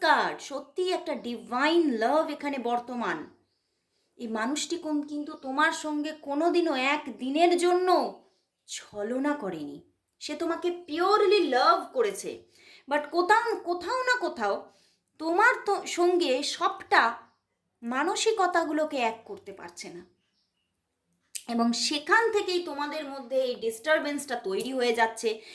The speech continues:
এবং কোথাও না কোথাও একটা, সেই ডিস্টারবেন্সটা একটা দূরত্বে তৈরি হয়েছে। এবং এই মানুষটি কিন্তু সেটা ফিল করছে যে হয়তো কোথাও এই দূরত্বের কারণ হয়তো আমি নিজেই।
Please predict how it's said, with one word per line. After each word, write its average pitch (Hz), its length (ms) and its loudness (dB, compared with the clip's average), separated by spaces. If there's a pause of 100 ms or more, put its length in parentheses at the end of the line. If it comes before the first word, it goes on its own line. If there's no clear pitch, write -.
(140)
এবং 226 320 0
কোথাও 311 380 4
না 392 100 4
কোথাও 359 340 -4
একটা, 269 440 -6 (440)
সেই 453 400 4
ডিস্টারবেন্সটা 349 720 2
একটা 254 340 -10 (120)
দূরত্বে 285 560 -8
তৈরি 202 320 0
হয়েছে। 175 520 -4 (220)
এবং 269 360 0
এই 403 240 6
মানুষটি 349 500 2
কিন্তু 339 260 0
সেটা 359 300 0 (120)
ফিল 440 340 8
করছে 262 380 0
যে 302 120 -4
হয়তো 349 320 -2
কোথাও 359 360 -4
এই 339 360 0
দূরত্বের 339 520 -6
কারণ 311 300 0
হয়তো 294 240 -4
আমি 220 320 -2
নিজেই। 202 720 2